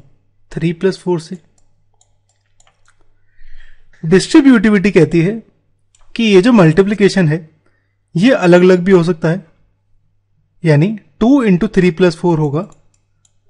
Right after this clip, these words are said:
टू into three plus टू into four के इक्वल। यानी पहले ऐड करके मल्टीप्लाई करूं या पहले मल्टीप्लाई करके ऐड करूं,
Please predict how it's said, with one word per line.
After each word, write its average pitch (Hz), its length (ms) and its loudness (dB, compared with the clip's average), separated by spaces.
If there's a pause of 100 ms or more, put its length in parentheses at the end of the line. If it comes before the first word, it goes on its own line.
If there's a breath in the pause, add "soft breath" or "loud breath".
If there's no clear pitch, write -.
टू 190 280 0
into 170 260 0
three 175 440 -4 (720)
plus 185 220 -2 (420)
टू 175 200 0
into 151 280 -4 (480)
four 160 260 -4
के 151 80 -8
इक्वल। - 200 -16 (2250)
यानी 175 220 0
पहले 170 560 0
ऐड 170 340 0
करके 190 300 0
मल्टीप्लाई 180 500 0
करूं 180 220 -6 (960)
या 202 100 2
पहले 196 300 2
मल्टीप्लाई 180 480 0
करके 165 280 -2
ऐड 147 240 -2
करूं, 131 220 -6